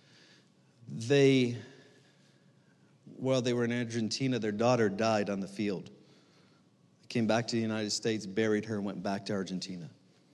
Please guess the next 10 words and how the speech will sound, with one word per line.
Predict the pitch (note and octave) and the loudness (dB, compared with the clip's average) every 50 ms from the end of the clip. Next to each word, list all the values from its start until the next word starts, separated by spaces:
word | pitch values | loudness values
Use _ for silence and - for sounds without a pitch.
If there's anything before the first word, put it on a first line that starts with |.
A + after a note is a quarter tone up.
| _ _ _ _ _ _ _ _ _ _ _ _ _ _ _ _ _ - - - - - _ _ _ _ _ _ _ _ _ _ _ - _ _ _ _ _ _ _ _ _ | _ _ _ _ _ _ _ _ _ _ _ _ _ _ _ _ _ -20 -20 -20 -20 -20 _ _ _ _ _ _ _ _ _ _ _ -20 _ _ _ _ _ _ _ _ _
While | G#2+ A#2+ B2+ C3 C3 | 4 6 6 8 8
they | C3 C3 | 8 6
were | C3 | 6
in | B2+ B2+ | 6 4
Argentina | B2+ B2+ B2 A#2+ A#2+ A2+ - - C#3+ C#3 C3 A#2+ | 4 2 2 2 0 0 0 0 2 2 2 0
for | - - | -2 0
that | A#2 A#2 A2+ B2+ | 0 0 0 0
second | - - C#3+ C3 - B2+ A#2 | -2 -2 -2 -2 -2 -4 -4
time | B2+ B2 A#2+ A#2 | -2 -2 -2 0
around, | A#2 A2+ A#2 A#2 A#2 A#2 A#2+ A#2+ A#2+ | 0 0 2 0 0 0 0 -2 -4